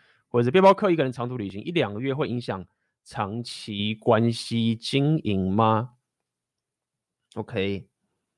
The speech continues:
所以，呃，我想问的，你可能是讲说出书吧，或者什么之类的，应该可能出书可能不太会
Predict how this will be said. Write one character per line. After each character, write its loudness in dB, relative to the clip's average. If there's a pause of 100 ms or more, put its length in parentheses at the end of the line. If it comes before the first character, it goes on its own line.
(180)
所 -2
以， 0 (580)
呃， -4 (580)
我 -2 (320)
想 2
问 6
的， 6
你 6
可 2
能 4
是 -4
讲 0
说 4
出 2
书 2
吧， 2
或 2
者 -8
什 -10
么 -10
之 -14
类 -12
的， -20 (500)
应 4
该 8
可 -6
能 -6 (2500)
出 -6
书 -2
可 -2
能 -4
不 -10
太 -4
会 -6